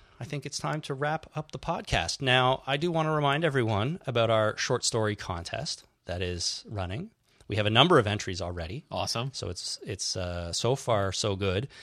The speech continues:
Speaker 1: And the idea is we are looking for people to write short stories, a thousand words or less,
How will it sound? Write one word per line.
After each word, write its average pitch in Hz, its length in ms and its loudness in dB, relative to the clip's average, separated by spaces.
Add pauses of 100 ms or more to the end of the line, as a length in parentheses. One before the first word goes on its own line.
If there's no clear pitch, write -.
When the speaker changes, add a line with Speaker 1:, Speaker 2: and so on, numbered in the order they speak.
(480)
Speaker 1:
And 98 500 -4
the 110 280 -4
idea 160 400 4
is 98 440 -4
we 104 140 -2
are 95 80 2
looking 123 240 0
for - 140 -8
people 123 260 -6
to 117 140 -6
write 92 260 -6
short 131 260 -4
stories, 110 440 -2
a - 80 -20
thousand 117 420 0
words 139 240 0
or 165 60 -2
less, 110 420 0